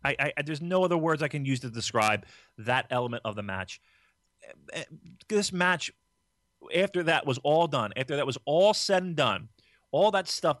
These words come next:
that to me was absolutely not even needed. You didn't even need to do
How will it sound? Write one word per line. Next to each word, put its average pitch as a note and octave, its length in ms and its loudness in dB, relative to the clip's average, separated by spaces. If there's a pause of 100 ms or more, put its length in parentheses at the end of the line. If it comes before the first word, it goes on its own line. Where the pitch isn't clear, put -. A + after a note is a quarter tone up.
that C3 240 -2 (120)
to D#3 140 -6
me D#3+ 340 0
was A#2+ 260 -6 (200)
absolutely D#3+ 540 -2
not D3+ 260 -2
even C3+ 460 -8
needed. D3+ 400 -2
You C#3 100 -4
didn't F3 300 -4
even C#3+ 440 -4
need F#3+ 500 2
to D3+ 100 -8
do C3+ 640 2